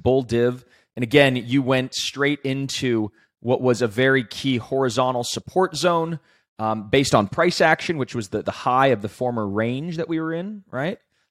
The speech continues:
The high of the former range, key support zone to test. We, we found support. And again, all these little nodules of trade volume, thirty-four thousand, thirty-eight thousand. These are highly, highly traded, um, sort of prices. But clearly Bitcoin's momentum is, is, you know, kind of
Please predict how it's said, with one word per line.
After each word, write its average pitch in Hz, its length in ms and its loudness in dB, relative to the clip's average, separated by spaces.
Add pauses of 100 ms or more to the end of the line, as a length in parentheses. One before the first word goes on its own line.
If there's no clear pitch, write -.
(140)
The - 80 -16
high 131 160 2
of 135 40 2
the 135 60 0
former 135 240 0
range, 135 260 0
key 151 220 -2
support - 460 0
zone 143 200 2
to 120 80 -6
test. 131 420 0
We, 107 140 -4
we 104 140 -6
found 113 280 -4
support. - 440 -2 (280)
And 160 80 0
again, 202 220 8
all 185 240 6
these 240 180 0
little 196 160 6
nodules 135 680 2
of 101 100 -6
trade 127 340 0
volume, 113 360 4
thirty-four 139 500 0
thousand, 123 520 -2
thirty-eight 123 440 -2
thousand. 123 300 0
These 170 160 -2
are - 40 2
highly, 151 480 2
highly 127 360 0
traded, 107 480 -4 (440)
um, 107 140 -2
sort 113 200 0
of 101 80 -2
prices. 117 380 0
But - 200 2 (200)
clearly 147 280 4
Bitcoin's 117 600 0
momentum 117 540 2
is, 101 180 -4 (320)
is, 104 220 -2 (180)
you 131 120 -4
know, 82 120 -4 (200)
kind 131 160 2
of 104 120 -6